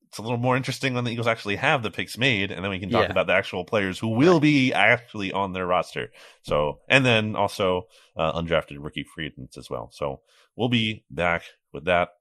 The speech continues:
Speaker 1: when the time is right. Um, do you have any final thoughts, Jimmy?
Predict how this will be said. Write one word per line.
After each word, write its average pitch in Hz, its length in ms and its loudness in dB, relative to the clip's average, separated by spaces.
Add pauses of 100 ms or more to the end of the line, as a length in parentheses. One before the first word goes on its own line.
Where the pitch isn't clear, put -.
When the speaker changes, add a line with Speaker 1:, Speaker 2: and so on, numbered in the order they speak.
(180)
Speaker 1:
when 73 380 -10
the - 80 -12
time 90 460 -4 (120)
is 65 200 -16
right. 117 420 -2 (240)
Um, 76 260 -4
do 117 100 0
you - 20 2
have 143 80 2
any 135 80 2
final 117 220 2
thoughts, - 280 0
Jimmy? - 240 -14